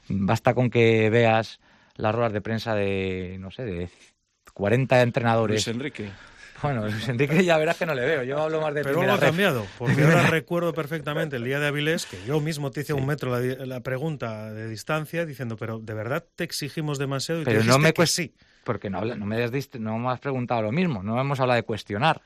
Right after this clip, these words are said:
Speaker 3: Mm.
Speaker 1: Dijiste que si éramos duros,
Speaker 3: Si te
Speaker 1: utilizaste la palabra.
Speaker 3: exigíamos,
Speaker 1: No.
Speaker 3: o duros.
Speaker 1: Si éramos duros fue la palabra.
Speaker 3: Y
Speaker 1: Y
Speaker 3: dijiste
Speaker 1: yo te
Speaker 3: que sí.
Speaker 1: respondí con esa palabra, sí, a esa palabra. ¿Eres duros? Sí.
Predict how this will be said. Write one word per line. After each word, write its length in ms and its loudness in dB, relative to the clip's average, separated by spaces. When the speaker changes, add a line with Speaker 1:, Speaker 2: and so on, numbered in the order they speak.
Speaker 3:
Mm. 60 -12
Speaker 1:
Dijiste 280 -6
que 80 -4
si 120 -8
éramos 360 -2
duros, 400 2
Speaker 3:
Si 140 -6
te 80 -2
Speaker 1:
utilizaste 260 -2
la 80 2
palabra. 240 0
Speaker 3:
exigíamos, 320 -4
Speaker 1:
No. 80 -6
Speaker 3:
o 160 -2
duros. 380 -4
Speaker 1:
Si 120 -4
éramos 320 2
duros 280 2
fue 100 -4
la 100 -2
palabra. 360 -10
Speaker 3:
Y 20 -10
Speaker 1:
Y 40 -8
Speaker 3:
dijiste 280 -2
Speaker 1:
yo 80 6
te 60 0
Speaker 3:
que 80 2
sí. 60 2
Speaker 1:
respondí 280 0
con 140 -4
esa 180 -4
palabra, 300 -6
sí, 280 -2
a 120 -8
esa 160 -4
palabra. 400 -4
¿Eres 220 0
duros? 400 0
Sí. 340 -6